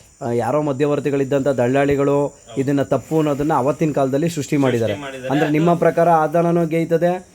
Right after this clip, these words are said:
Speaker 2: ಈ
Speaker 1: ಆ
Speaker 2: ದನ
Speaker 1: ದನನೂ ಹಾಲು ಕೊಡ್ತದೆ, ಆ ದನನೂ ಕರ ಆಗ್ತದೆ,
Speaker 2: ಹೌದು.
Speaker 1: ಎಲ್ಲವನ್ನೂ ಮಾಡುತ್ತೆ.
Speaker 2: ಮಾಡುತ್ತೆ.
Speaker 1: But ಅವತ್ತಿನ ಕಾಲದಲ್ಲಿ
Speaker 2: ಸೃಷ್ಟಿ
Speaker 1: ದಳ್ಳಾಳಿಗಳು
Speaker 2: ಮಾಡ್ದಂಥ ಇದು.
Speaker 1: ಎಡಗಡೆ ಇರೋದು ಕೆಟ್ಟದು ಅನ್ನೋಂಥ
Speaker 2: ಹೌದು.
Speaker 1: ಒಂದು, ಆ, ಇದನ್ನ ಹಬ್ಬಿಸ್ಬಿಟ್ಟು ಬಿಟ್ಬಿಟ್ಟಿದ್ದಾರೆ.
Speaker 2: ಇವತ್ತು
Speaker 1: ಇವಾಗ ಅದನ್ನ
Speaker 2: ಸ್ವಲ್ಪ ಎದುರುತ್ತಾರೆ.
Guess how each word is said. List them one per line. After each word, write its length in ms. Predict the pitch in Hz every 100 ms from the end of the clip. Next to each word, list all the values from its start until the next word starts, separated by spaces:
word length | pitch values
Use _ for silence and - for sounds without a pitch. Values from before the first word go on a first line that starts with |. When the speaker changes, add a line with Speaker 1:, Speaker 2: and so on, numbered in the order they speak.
| -
Speaker 2:
ಈ 60 | -
Speaker 1:
ಆ 120 | 127
Speaker 2:
ದನ 80 | 165
Speaker 1:
ದನನೂ 220 | 170 170
ಹಾಲು 180 | 165 165
ಕೊಡ್ತದೆ, 380 | 170 156 165 170
ಆ 140 | 156
ದನನೂ 340 | 160 170 170 170
ಕರ 160 | 165
ಆಗ್ತದೆ, 220 | 165 151
Speaker 2:
ಹೌದು. 140 | 170 185
Speaker 1:
ಎಲ್ಲವನ್ನೂ 520 | 165 135 160 170 175
ಮಾಡುತ್ತೆ. 440 | 160 147 123 113
Speaker 2:
ಮಾಡುತ್ತೆ. 420 | - - - - 151
Speaker 1:
But 160 | -
ಅವತ್ತಿನ 540 | 110 101 120 156 180 170
ಕಾಲದಲ್ಲಿ 480 | 170 165 165 170 185
Speaker 2:
ಸೃಷ್ಟಿ 160 | 156
Speaker 1:
ದಳ್ಳಾಳಿಗಳು 460 | 147 160 160 160 180
Speaker 2:
ಮಾಡ್ದಂಥ 240 | 147 143
ಇದು. 80 | -
Speaker 1:
ಎಡಗಡೆ 380 | 147 170 175 180
ಇರೋದು 300 | 165 151 190
ಕೆಟ್ಟದು 540 | 156 139 139 165 139
ಅನ್ನೋಂಥ 400 | 139 151 143 131
Speaker 2:
ಹೌದು. 100 | 147
Speaker 1:
ಒಂದು, 540 | 139 139 135 131 123 - - - -
ಆ, 220 | 123 123
ಇದನ್ನ 340 | 123 147 196 214 247 -
ಹಬ್ಬಿಸ್ಬಿಟ್ಟು 720 | 147 147 180 160 156 233 160 127
ಬಿಟ್ಬಿಟ್ಟಿದ್ದಾರೆ. 520 | 139 127 135 123 113
Speaker 2:
ಇವತ್ತು 160 | -
Speaker 1:
ಇವಾಗ 180 | 156 151
ಅದನ್ನ 400 | 143 147 156 170
Speaker 2:
ಸ್ವಲ್ಪ 280 | 165 147 -
ಎದುರುತ್ತಾರೆ. 640 | 170 131 135 - 110 -